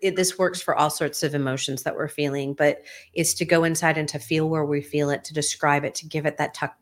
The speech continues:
that texture, the color. N-, does it have a name? Does it have a temperature? Um, w-, you know, what is it doing? What a-, action is it taking? Really personifying,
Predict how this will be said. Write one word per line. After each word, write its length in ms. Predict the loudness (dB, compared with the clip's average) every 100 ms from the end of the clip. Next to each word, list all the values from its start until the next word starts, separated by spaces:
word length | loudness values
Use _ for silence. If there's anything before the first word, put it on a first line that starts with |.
| -2
that 160 | -2
texture, 480 | 0 -6 -6 -2 -2
the 80 | -2
color. 460 | -6 0 2 2 -4 -18 -18 _ -2
N-, 240 | 0 0 4
does 200 | 4 4
it 80 | 2
have 180 | 2
a 40 | 4
name? 480 | 2 0 -2 -4 -4
Does 160 | 0 0
it 80 | 2
have 140 | -2
a 60 | -2
temperature? 800 | -4 -4 -4 -4 -2 -2 -2 -10 -20 -20 -8
Um, 220 | -4 -2
w-, 240 | 0 -2 -2
you 140 | -4 -4
know, 140 | -4
what 260 | 4 4 4
is 120 | 0
it 140 | -2
doing? 300 | 0 0 0
What 160 | -2 0
a-, 220 | -2 -2
action 360 | -6 -6 -6 -8
is 100 | -6
it 80 | -6
taking? 440 | -4 -4 -4 -6 _ -10 -10 0
Really 240 | 6 6
personifying, 1120 | 4 0 -2 0 0 0 -2 -4 -6 -6 -8